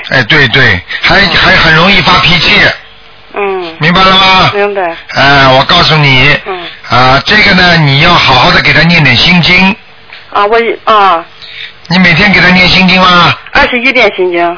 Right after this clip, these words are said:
Speaker 1: 啊，念了多少时间啊？
Speaker 2: 呃，一年多了，
Speaker 1: 啊。
Speaker 2: 快一年半了。
Speaker 1: 啊，肯定会有点好转的。
Speaker 2: 啊，
Speaker 1: 嗯。
Speaker 2: 是有好转。
Speaker 1: 那当然，肯定的。
Speaker 2: 嗯，嗯。
Speaker 1: 嗯，百分之一百好转的。
Speaker 2: 嗯，他现在就是，我，我想问他就是，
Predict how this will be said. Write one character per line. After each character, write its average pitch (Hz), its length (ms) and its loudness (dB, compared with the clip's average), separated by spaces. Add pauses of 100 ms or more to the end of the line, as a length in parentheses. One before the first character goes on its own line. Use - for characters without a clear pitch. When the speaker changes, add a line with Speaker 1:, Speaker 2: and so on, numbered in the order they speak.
(100)
Speaker 1:
啊， - 380 2
念 180 140 2
了 175 60 0
多 202 120 0
少 180 100 2
时 139 180 0
间 151 220 2
啊？ 143 280 2 (300)
Speaker 2:
呃， 214 280 4
一 254 140 -4
年 208 280 0
多 185 200 2
了， 170 120 0
Speaker 1:
啊。 147 180 0
Speaker 2:
快 131 100 0 (160)
一 - 40 0
年 190 160 0
半 202 220 0
了。 151 220 -4 (160)
Speaker 1:
啊， 123 220 0
肯 139 180 0
定 220 180 2
会 196 160 2
有 156 100 0
点 165 140 0
好 147 220 0
转 127 240 0
的。 92 80 -4
Speaker 2:
啊， - 360 -6
Speaker 1:
嗯。 214 40 0 (120)
Speaker 2:
是 - 180 2
有 220 140 0
好 175 140 2
转。 147 340 0
Speaker 1:
那 156 200 0
当 143 180 2
然， 107 160 0
肯 117 200 -2
定 - 200 0
的。 - 80 0
Speaker 2:
嗯， - 40 -2
嗯。 220 200 0
Speaker 1:
嗯， 107 220 -4
百 120 160 0
分 170 160 0
之 - 80 -2
一 - 140 -2
百 127 120 -2
好 107 240 -2
转 - 220 -4
的。 - 100 -10
Speaker 2:
嗯， 214 240 2
他 311 240 0
现 320 160 2
在 294 120 2
就 277 120 -2
是， 220 220 2
我， - 180 2
我 285 140 2
想 285 120 2
问 294 160 2
他 294 160 0
就 269 140 -4
是， 196 260 0